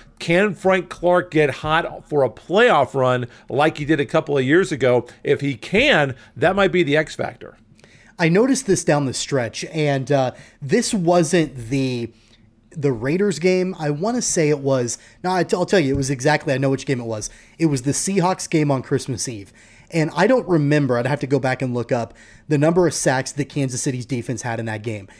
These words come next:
Speaker 2: There were a few of them. They played a really, really good defensive outing against Seattle on Christmas Eve. And I remember in watching that game, what was so remarkable to me, the number of coverage sacks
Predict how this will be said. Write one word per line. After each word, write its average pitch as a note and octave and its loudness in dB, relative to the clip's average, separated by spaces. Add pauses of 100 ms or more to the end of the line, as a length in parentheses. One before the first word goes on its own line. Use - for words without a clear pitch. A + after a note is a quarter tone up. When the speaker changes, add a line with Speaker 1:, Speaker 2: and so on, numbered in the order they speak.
(140)
Speaker 2:
There D#3+ 4
were D3 0
a C#3+ -4
few G#3+ 4
of A#2+ 0
them. G#2+ -8
They D3 4
played E3+ 2
a C3+ 0
really, D3 2
really D#3 2
good B2 2 (360)
defensive D3+ 0
outing B2 0
against B2 -4
Seattle A#2+ -2 (260)
on C#3+ 0
Christmas C3+ -2
Eve. A2 -8 (320)
And E3 2
I D#3 2
remember D#3+ 2 (380)
in D3 0
watching D#3+ 0
that B2 -2
game, E3 2
what C#3 2
was C#3+ -4
so G#3 2
remarkable D#3 2
to - -4
me, B2 -6 (680)
the D3+ 2
number F#3+ 4
of - -2
coverage C3+ -4
sacks - -8